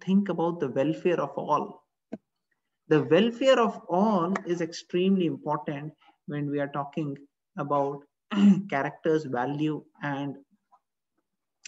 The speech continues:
spiritual upliftment. So Srimad Bhagavatam actually helps us in thinking about the welfare of all, and how does it actually gives us the fact also.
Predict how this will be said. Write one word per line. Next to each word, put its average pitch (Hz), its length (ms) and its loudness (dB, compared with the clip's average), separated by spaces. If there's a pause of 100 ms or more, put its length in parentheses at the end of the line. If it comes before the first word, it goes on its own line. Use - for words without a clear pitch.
(140)
spiritual 139 540 -4
upliftment. 131 600 -8 (840)
So 220 500 4
Srimad 277 500 2
Bhagavatam 214 380 2
actually 208 360 -2
helps 202 580 -4
us 190 260 -2
in 180 200 -6
thinking 190 380 -2
about 160 300 -4
the 156 80 -2
welfare 147 400 -2
of 160 160 -4
all, 139 360 0 (340)
and 156 140 0
how 151 180 4
does 233 400 2
it 170 100 0
actually 233 360 0
gives 208 260 4
us 220 120 2
the 208 140 2
fact 190 320 -2
also. - 380 -4